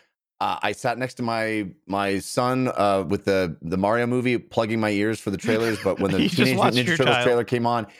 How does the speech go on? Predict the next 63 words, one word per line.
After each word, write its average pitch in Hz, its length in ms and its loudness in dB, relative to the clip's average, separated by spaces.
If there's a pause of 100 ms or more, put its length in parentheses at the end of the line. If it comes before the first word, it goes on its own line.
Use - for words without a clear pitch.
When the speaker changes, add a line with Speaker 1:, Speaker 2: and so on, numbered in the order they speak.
(120)
Speaker 1:
he 135 100 -2
Speaker 2:
Yeah. 131 80 0
Speaker 1:
was 117 260 -6
excited. 110 220 -6
He's 104 80 -6
like, 123 180 -6
"I - 60 -2
wanna 208 160 4
see 185 80 0
that 202 120 0
one, 165 120 -2
Dad." 120 300 0 (260)
So, 90 560 -2
you 95 100 -2
know, 80 320 -4
I 98 60 0
think 113 180 2
it's 110 100 -2
gonna 120 160 0
do 113 120 -2
great. 151 360 0 (200)
The 185 80 2
only 147 240 2
reason 135 360 0
it 113 140 -2
didn't 170 180 0
make 156 140 2
my 131 120 0
number 113 200 0
ten 156 260 -2
spot, 85 280 -2
which 87 140 -2
I 90 80 4
almost 120 260 -2
put 156 160 2
it 123 60 2
in, 92 480 -2
as 85 140 -4
you 98 80 -2
guys 104 120 -2
have 80 100 -6
also 76 220 -6
said, 73 300 -6 (420)
I 104 60 -2
really 135 340 -2
was 117 100 -6
tempted 123 320 -10
to 98 80 -10
put 117 140 -6
this 110 160 -6
on 104 100 -4
the 104 80 -4
main 101 240 -2
list, 123 380 -4 (320)
but 104 380 2 (420)
it - 100 -20 (140)
doesn't 123 240 -2
have 107 160 -2
very 98 180 0
much 101 220 -2
time 90 220 0
at 67 80 0
all. 67 420 0